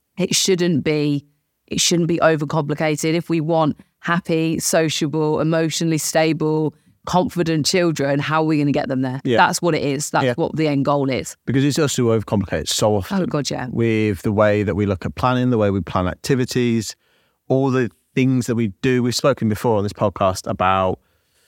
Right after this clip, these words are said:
Speaker 2: observations and assessments
Speaker 1: We have.
Speaker 2: and the craziness that took over probably, like, ten years ago when it became, uh, almost writing essays, essays, essays of children as opposed to just focusing on the core concepts.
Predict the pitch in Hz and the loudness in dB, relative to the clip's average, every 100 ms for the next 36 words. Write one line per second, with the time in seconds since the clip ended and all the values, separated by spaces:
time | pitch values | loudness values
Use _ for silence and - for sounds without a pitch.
0 | _ _ _ _ _ _ _ _ - 113 | _ _ _ _ _ _ _ _ -2 0
1 | 135 156 - 120 113 110 - 117 113 - | 2 0 0 0 0 -2 -2 -2 -2 -2
2 | 160 139 - 120 107 147 147 147 143 123 | -2 -2 -2 -2 -2 -2 -4 -4 -2 0
3 | 123 117 120 - - 139 147 143 131 120 | 0 0 -4 -8 -6 0 2 2 2 0
4 | - 120 120 127 123 101 104 104 - - | -2 -4 -2 0 0 0 0 0 0 0
5 | 107 117 113 110 101 98 107 104 98 113 | 0 0 -2 0 0 0 0 0 -2 -2
6 | 123 110 101 98 90 73 82 82 82 110 | 0 0 0 0 -4 -4 -4 -4 -4 -2
7 | 113 104 95 101 101 107 - 101 104 95 | 0 0 0 0 2 0 0 0 0 0
8 | 98 104 110 101 98 95 - 113 110 - | -2 0 -2 0 -2 0 0 0 0 -4
9 | - 113 104 - 113 104 - 90 - - | -2 -2 -2 0 0 0 -2 -4 -6 0
10 | 107 98 - 92 92 95 - 92 - 95 | 2 2 0 -2 0 0 -2 -2 0 0
11 | 107 107 - | 0 -2 -4